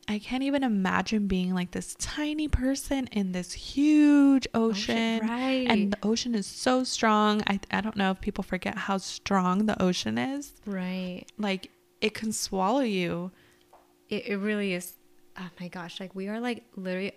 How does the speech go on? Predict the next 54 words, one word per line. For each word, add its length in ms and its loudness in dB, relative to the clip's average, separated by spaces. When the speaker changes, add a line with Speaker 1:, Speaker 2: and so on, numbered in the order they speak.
Speaker 2:
grains 480 -6
of 140 -6
sand 600 -12
compared 360 -8
to, 140 -18
like, 160 -10
the 180 -6
massive 640 -6
ocean. 460 -8
And 200 -2
mind 360 -2
you, 100 0
I 240 -4
also 320 -4
was, 480 -4
i-, 140 -4
if 240 -4
anyone's 360 2
thinking 300 2
it, 180 4
I 140 2
was 280 0
thinking 280 -6
about 280 -4
sharks. 460 -4
<laughs> 200 -12
I 60 8
was 200 0
like, 140 2
Speaker 1:
I 100 6
was 160 4
thinking 320 0
it 100 0
right 200 -2
now. 180 2
Speaker 2:
Right. 260 6
And 140 0
I 100 4
was 140 -4
like, 260 -2
n-, 220 -8
I 80 0
mean, 160 -2
two 320 0
things 320 -2
were, 100 2
like, 240 -2
on 200 0
my 120 -2
mind. 400 -6
And 140 -4
I 80 -2
was 100 -4
thinking, 560 -6